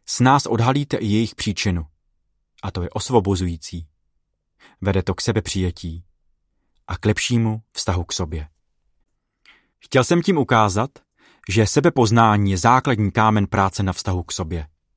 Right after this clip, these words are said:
Jen tak tenhle vztah budujeme. Zahrnuje schopnost zkoumat a rozumět vlastním myšlenkám, emocím, motivacím a chování. Čím větší je naše povědomí o tom, kdo jsme,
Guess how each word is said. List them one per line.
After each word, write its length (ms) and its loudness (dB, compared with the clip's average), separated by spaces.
Jen 240 4
tak 260 2
tenhle 340 2
vztah 440 -4
budujeme. 480 -4
Zahrnuje 460 6
schopnost 580 0
zkoumat 580 2
a 100 -2
rozumět 400 0
vlastním 380 0
myšlenkám, 720 -2
emocím, 640 0
motivacím 800 0
a 60 -4
chování. 600 -4
Čím 220 2
větší 320 4
je 80 4
naše 240 0
povědomí 540 0
o 120 -2
tom, 320 0
kdo 180 0
jsme, 320 0